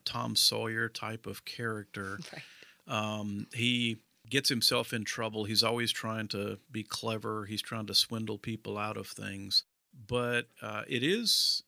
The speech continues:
Speaker 1: humorous because there's human nature in there. And, you know, that's a great example of, we're gonna talk about what this kid does and, and what not to do. And what does the
Speaker 2: Right.
Speaker 1: Bible say about some things like this? So you've got heroes of the faith on one side. You've got Tom Sawyer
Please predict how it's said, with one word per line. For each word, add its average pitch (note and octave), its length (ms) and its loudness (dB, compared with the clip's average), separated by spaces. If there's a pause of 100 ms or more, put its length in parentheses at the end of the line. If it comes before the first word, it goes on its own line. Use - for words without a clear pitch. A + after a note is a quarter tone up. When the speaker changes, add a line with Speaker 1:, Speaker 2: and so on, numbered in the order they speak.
Speaker 1:
humorous D#3 920 2
because A2+ 500 -4
there's A2 240 0
human A#2 380 -2
nature A2 460 -4
in F#2 180 -8
there. - 340 -12 (360)
And, A2 600 -2 (100)
you C3 120 -8
know, A2 140 -6
that's A#2 320 0
a E3+ 60 -4
great A#2+ 280 -2
example A#2 720 -4
of, G#2+ 440 -6
we're A2+ 240 -4
gonna E3 120 -6
talk A#2 320 -6
about A2 240 -8
what A2+ 160 -12
this A2 140 0
kid A2 320 -8
does C3 420 -4
and, A2+ 240 -10
and A2 180 -10
what A#2+ 240 -4
not C3 300 -8
to A2 100 -6
do. E2+ 180 -12 (140)
And G2 140 -12
what A2 140 -6
does - 160 0
the A2 60 -6
Speaker 2:
Right. G#2 100 -6 (180)
Speaker 1:
Bible C#3 140 -4
say A2 200 -2
about G2 260 -8
some F#2+ 180 -2
things G2 360 -14
like F#2+ 260 -16
this? - 260 -6
So - 240 -2 (120)
you've A2 140 -8
got A#2 160 0
heroes C3+ 520 6
of A#2 120 -2
the A2 80 -4
faith A#2+ 340 0
on G#2 240 -4
one A#2 200 0
side. A2 380 0
You've G#2+ 180 -12
got G#2 240 -10
Tom G#2+ 280 -10
Sawyer G2+ 540 -2